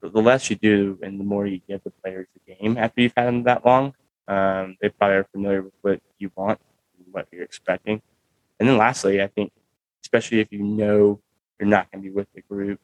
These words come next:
and maybe you know who the coach is coming in, but the more you can get other coaches or your director around just for a different voice. And I always like doing that because I feel like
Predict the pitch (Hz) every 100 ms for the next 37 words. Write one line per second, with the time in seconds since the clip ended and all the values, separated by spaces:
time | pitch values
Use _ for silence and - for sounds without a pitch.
0 | _ 98 98 101 98 98 101 98 101 101
1 | _ 101 - 101 98 - 98 95 101 113
2 | 113 - 104 - _ _ _ _ 107 110
3 | 135 135 120 113 107 107 104 104 104 101
4 | - _ _ _ _ _ - 101 - 104
5 | 98 92 92 90 - 98 101 _ 104 101
6 | _ _ _ 95 95 95 101 104 _ _
7 | _ _ _ _ _ 135 - 113 104 107
8 | 90 - 95 107 - _ _ _ 98 98
9 | - _ _ _ _ _ _ 101 110 101
10 | 101 104 - 104 104 101 - _ 95 -
11 | 101 101 143